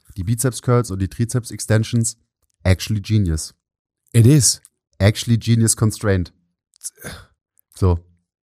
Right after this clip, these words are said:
Speaker 2: Und das muss man jetzt ausführen, warum und so weiter, weil es macht ja so viel.
Speaker 1: Eben, man könnte es ja auch wirklich so biomechanisch
Speaker 2: Ja.
Speaker 1: basiert, trainingswissenschaftlich, äh, irgendwie dann noch ein bisschen motorisches Lernen mit reinschmeißen und so.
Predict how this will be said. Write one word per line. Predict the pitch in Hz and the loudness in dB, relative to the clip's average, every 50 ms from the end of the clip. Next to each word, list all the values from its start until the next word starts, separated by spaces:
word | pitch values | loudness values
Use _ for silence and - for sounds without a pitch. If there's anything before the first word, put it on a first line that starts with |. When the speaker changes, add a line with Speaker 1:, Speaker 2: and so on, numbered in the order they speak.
| _ _ _ _ _ _ _ _ _ | _ _ _ _ _ _ _ _ _
Speaker 2:
Und | - 127 | 0 2
das | 113 113 | 4 4
muss | 170 170 - | 4 4 4
man | 143 131 | 2 2
jetzt | 131 120 - - | 2 0 0 0
ausführen, | - 160 - - - 127 117 110 101 | 2 2 2 4 4 4 4 4 4
warum | 110 104 107 143 180 185 139 | 4 4 4 4 2 2 0
und | 113 | -2
so | 101 107 101 | -4 -6 -6
weiter, | 101 101 98 104 101 | -6 -6 -6 -6 -6
weil | 101 101 | -6 -6
es | 104 98 98 113 - | -6 -6 -8 -8 -6
macht | 123 123 120 - | -6 -6 -4 -4
ja | 127 117 | -6 -4
so | 101 120 | -4 -6
viel. | 101 - - 165 156 117 - - | -6 -4 -2 -2 -2 -2 -2 -2
Speaker 1:
Eben, | 147 165 156 117 101 | -2 -2 -2 -4 -2
man | - 117 107 107 | 2 2 2 4
könnte | - 135 139 147 - 117 | 4 2 2 4 2 0
es | 104 - | 0 0
ja | 110 98 | -2 -4
auch | 80 95 98 92 - _ _ | -2 -4 -6 -6 -6 _ _
wirklich | 90 92 110 104 113 101 | -4 -4 0 0 0 0
so | - 104 92 | 0 -2 -2
biomechanisch | 82 82 85 - - 104 113 117 107 107 110 - - 104 98 101 104 98 | -2 -6 -10 -6 0 2 2 2 2 0 -2 -2 -2 -2 -2 0 0 0
Speaker 2:
Ja. | 104 117 131 135 | 2 4 4 2
Speaker 1:
basiert, | 104 80 101 104 107 98 - | 2 0 0 0 0 0 0
trainingswissenschaftlich, | - 107 107 107 107 101 98 - 98 101 104 - 110 95 - 110 98 101 - - - 98 101 92 - - _ _ - - - - _ _ _ _ | -2 0 0 0 0 -2 -6 -6 -4 -4 -4 -4 -6 -2 0 2 2 2 0 0 0 0 0 0 -2 -8 _ _ -20 -20 -20 -20 _ _ _ _
äh, | - 87 98 95 95 95 95 92 95 95 95 95 90 82 78 - - - _ _ _ _ _ _ _ _ _ _ _ _ _ _ | -6 0 2 4 4 4 4 4 4 2 2 0 -2 -6 -10 -12 -16 -20 _ _ _ _ _ _ _ _ _ _ _ _ _ _
irgendwie | 104 104 98 98 95 98 95 95 95 | 2 4 4 4 2 2 2 2 0
dann | 76 - 92 95 92 92 | 0 0 0 0 0 0
noch | 92 90 82 | -2 0 0
ein | 104 92 | 0 -2
bisschen | 85 - - 101 90 | -2 -2 -2 0 0
motorisches | 92 90 - 101 95 98 90 - 95 - | 0 -2 -2 -2 -2 -2 -2 -4 -6 -2
Lernen | 104 98 101 107 107 104 104 104 98 92 | 0 0 0 0 0 -2 -4 -6 -6 -8
mit | 92 98 - - | -8 -8 -6 -6
reinschmeißen | 90 92 101 - - 104 92 92 101 98 - 104 98 | -6 -6 -6 -6 -6 -6 -6 -6 -8 -8 -8 -10 -10
und | 95 95 87 | -10 -10 -10
so. | 98 95 95 - | -12 -12 -14 -16